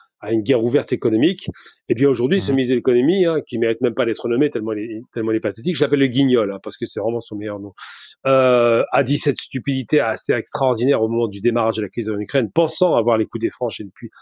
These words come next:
Speaker 1: les épaules pour cela. Et bien aujourd'hui, monsieur le maire, on va l'appeler le maire, hein, euh, aujourd'hui se rend bien compte non seulement de, de, du caractère complètement, euh, irréfléchi des propos, euh, lancés, très loin de, d'une diplomatie classique et surtout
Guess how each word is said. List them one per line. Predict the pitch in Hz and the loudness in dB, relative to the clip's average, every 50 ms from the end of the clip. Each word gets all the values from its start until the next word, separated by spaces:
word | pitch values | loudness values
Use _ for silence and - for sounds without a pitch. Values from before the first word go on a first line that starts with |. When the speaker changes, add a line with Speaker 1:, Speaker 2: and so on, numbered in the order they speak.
| - _ _ | -20 _ _
Speaker 1:
les | 120 107 117 | -2 0 0
épaules | 117 - 120 117 | -2 -2 -2 -4
pour | - - 104 | -2 -4 -4
cela. | - - 175 196 196 - - - - - - - - | -2 -2 -2 -2 -2 -8 -14 -14 -14 -14 -14 -4 -2
Et | 135 | 2
bien | 123 170 170 | 2 4 4
aujourd'hui, | 151 117 139 139 135 139 180 214 208 175 | 4 4 4 2 4 4 2 4 4 4
monsieur | 143 131 123 - 143 | 4 2 2 2 2
le | 127 123 127 | 4 4 4
maire, | 156 185 165 | 4 4 4
on | 127 | 2
va | 117 110 | 2 0
l'appeler | 107 - 113 110 | 2 2 2 2
le | 113 | 2
maire, | 135 165 175 156 | 2 0 0 -2
hein, | 151 147 123 101 _ _ _ _ _ _ - - - - - - - _ - | -6 -8 -10 -12 _ _ _ _ _ _ -20 -20 -20 -20 -20 -20 -20 _ -4
euh, | 131 127 123 123 120 123 120 120 123 139 | 0 2 2 4 4 4 2 2 0 0
aujourd'hui | 143 131 104 117 131 139 | -2 -2 -2 -2 -4 -4
se | - 123 | -6 -6
rend | 120 | -2
bien | 113 127 123 | 0 0 0
compte | 117 - 139 170 147 123 110 | 0 0 -2 -2 -2 -2 -4
non | 113 117 143 147 | 0 2 2 2
seulement | 147 - 147 139 135 139 131 | 2 2 0 2 2 2 0
de, | 113 110 113 110 110 107 107 101 | 0 0 0 0 0 -2 -4 -8
de, | 98 92 110 107 101 | -8 -8 -10 -10 -8
du | 95 104 101 | -12 -14 -8
caractère | - 127 117 117 110 - - 131 120 - - | -6 -4 -4 -4 -4 -4 -4 -4 -4 -4 -6
complètement, | - 123 - 127 101 - 123 120 117 110 110 107 107 - - - - - _ _ 113 | -16 -12 -12 -12 -10 -6 -4 -4 -2 -2 -4 -6 -8 -10 -18 -20 -20 -20 _ _ -6
euh, | 110 110 180 | -6 -6 -2
irréfléchi | 156 147 143 156 156 156 - 160 143 - - 156 | -2 0 2 2 0 2 0 -2 0 0 0 0
des | 143 135 | 0 0
propos, | - - 127 - - 131 135 127 123 120 | 0 -2 -2 0 2 2 2 4 4 4
euh, | 113 110 110 110 104 101 98 98 98 | 2 2 2 0 -2 -4 -6 -6 -2
lancés, | 107 123 127 113 - - 185 220 220 175 - _ _ | 0 0 0 0 2 2 2 2 2 -2 -8 _ _
très | - - 139 131 | -10 -4 0 0
loin | 123 123 135 139 127 | 2 4 4 2 4
de, | 123 120 117 113 117 113 110 107 113 | 2 2 2 0 0 -2 -4 -6 -8
d'une | 107 98 104 | -14 -16 -12
diplomatie | 107 113 107 - 113 113 107 - - - | -10 -8 -6 -4 -4 -4 -4 -6 -10 -4
classique | - 123 104 - 139 117 | -4 -4 -4 -4 -8 -8
et | 117 | -8
surtout | 101 - 104 - - 127 | -8 -8 -10 -6 -6 -6